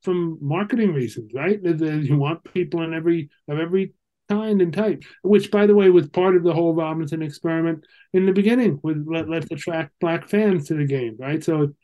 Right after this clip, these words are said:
sadly or not sadly, but, but true in this country, progress often has the economic <laughs> component attached to it. And I think they would really like to, and there, there are different ways that they haven't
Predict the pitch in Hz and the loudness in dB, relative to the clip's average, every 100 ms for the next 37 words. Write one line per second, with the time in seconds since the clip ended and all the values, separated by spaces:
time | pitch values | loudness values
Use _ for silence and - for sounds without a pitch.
0 | _ _ _ _ _ - 175 170 170 165 | _ _ _ _ _ -4 0 2 2 2
1 | 151 147 160 160 175 160 156 151 147 143 | 2 0 -2 -2 -2 -2 -2 -2 -2 -2
2 | - - 139 - 196 175 160 160 156 143 | -8 -6 -6 2 4 4 2 -4 -6 -4
3 | 196 185 175 151 160 151 151 147 160 147 | -2 0 -2 -2 -2 -2 -2 -2 -2 -4
4 | 143 143 143 139 135 131 - _ - - | -4 -4 -2 -4 -4 -6 -10 _ -20 -4
5 | 160 165 156 151 120 - 180 151 170 165 | 0 0 0 0 -2 0 0 2 0 0
6 | 147 143 160 147 147 180 170 170 _ _ | 0 0 -2 -4 0 0 0 -2 _ _
7 | _ 165 170 208 208 208 185 175 180 180 | _ -2 0 2 6 6 6 4 4 2
8 | 160 175 - 135 131 143 147 147 156 147 | 0 -6 -6 -8 -4 -4 -6 -6 -4 -4
9 | 175 190 160 165 156 143 139 135 151 151 | -2 -2 0 -2 -2 -4 -4 -6 -8 -8
10 | 160 151 | -10 -12